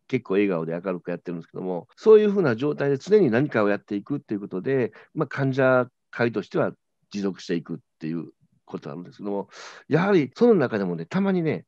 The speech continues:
先生呼ぶんですよ。あの、要は学会で知り合った先生とか、病院で知り合った先生とか、あの、中医師でいうと、まあ、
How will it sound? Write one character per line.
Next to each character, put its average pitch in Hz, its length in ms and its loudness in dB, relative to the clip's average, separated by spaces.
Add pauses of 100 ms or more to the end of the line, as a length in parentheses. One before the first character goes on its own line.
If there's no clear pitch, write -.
先 240 240 4
生 151 140 4
呼 113 80 6
ぶ 110 100 0
ん - 20 -2
で 85 120 -4
す - 120 -12
よ。 71 120 -8 (560)
あ 135 120 0
の、 135 140 4
要 156 120 4
は 147 40 8
学 165 220 0
会 156 180 0
で 147 80 -6
知 - 140 -12
り 147 80 2
合 - 20 0
っ 139 40 -4
た - 100 -18
先 107 220 -4
生 95 160 -6
と 80 140 -8
か、 90 320 -4
病 120 200 0
院 117 40 -4
で 110 60 -10
知 - 80 -18
り 113 60 -6
合 - 20 -4
っ 92 40 -6
た 87 120 -12
先 82 140 -12
生 - 60 -20
と 87 120 -10
か、 87 260 -6 (320)
あ 123 120 -4
の、 123 100 0
中 156 260 -2
医 196 40 0
師 190 160 -8 (400)
で 113 80 0
い 117 60 0
う 123 100 -4
と、 143 160 -4
ま 123 140 -2
あ、 92 100 -8